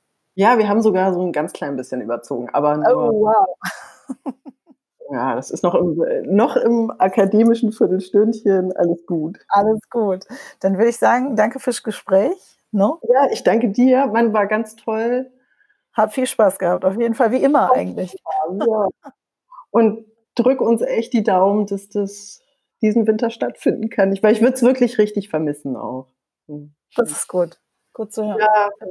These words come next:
Speaker 2: Ich
Speaker 1: dich
Speaker 2: gebe mein
Speaker 1: und
Speaker 2: Bestes.
Speaker 1: anderen tollen Leute und, äh,
Speaker 2: Ja, unsere Zuhörer, die dann hoffentlich kommen
Speaker 1: Ja,
Speaker 2: in Scharen.
Speaker 1: werd mir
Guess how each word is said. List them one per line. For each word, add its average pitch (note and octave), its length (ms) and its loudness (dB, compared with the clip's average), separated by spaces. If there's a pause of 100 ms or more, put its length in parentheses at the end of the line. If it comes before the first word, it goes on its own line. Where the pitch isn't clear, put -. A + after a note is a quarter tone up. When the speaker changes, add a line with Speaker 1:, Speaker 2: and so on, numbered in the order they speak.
Speaker 2:
Ich A3 80 -6
Speaker 1:
dich B3 160 4
Speaker 2:
gebe B3+ 80 -4
mein C4+ 100 4
Speaker 1:
und A#3 60 -2
Speaker 2:
Bestes. - 380 -2 (640)
Speaker 1:
anderen G#3+ 520 2 (380)
tollen F#3+ 400 2
Leute F3 480 0 (180)
und, D3+ 300 -14 (800)
äh, G#3 120 4
Speaker 2:
Ja, G#3 160 4
unsere G3+ 200 2
Zuhörer, C4 280 4 (160)
die F#3+ 60 -2
dann F#3+ 160 0
hoffentlich G#3 400 -4
kommen G#3 240 0
Speaker 1:
Ja, - 100 2
Speaker 2:
in G3+ 80 -2
Scharen. G#3+ 340 2
Speaker 1:
werd C#4 220 2
mir D4 80 4